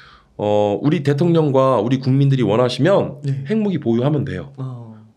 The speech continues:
Speaker 1: 뭐 엠피티 탈퇴해도 되고요.
Speaker 2: 음.
Speaker 1: 그리고 엠피티 조약문 단서 조항에는, 어,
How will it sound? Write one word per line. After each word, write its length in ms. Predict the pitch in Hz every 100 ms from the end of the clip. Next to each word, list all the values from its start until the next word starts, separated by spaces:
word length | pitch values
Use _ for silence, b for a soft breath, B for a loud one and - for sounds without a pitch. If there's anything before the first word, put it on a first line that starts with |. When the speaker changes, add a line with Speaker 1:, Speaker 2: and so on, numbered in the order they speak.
| -
Speaker 1:
뭐 160 | 160
엠피티 400 | 143 151 196 180
탈퇴해도 480 | - 233 226 220 226
되고요. 580 | 123 117 117 127 175 -
Speaker 2:
음. 160 | 135 123
Speaker 1:
그리고 180 | 151 151
엠피티 460 | 123 151 180 170
조약문 460 | 147 131 143 143 131
단서 300 | - 123 143
조항에는, 680 | 131 127 123 135 208 110 - B B B B B B
어, 1120 | 104 107 107 104 104 101 101 101 101 98 92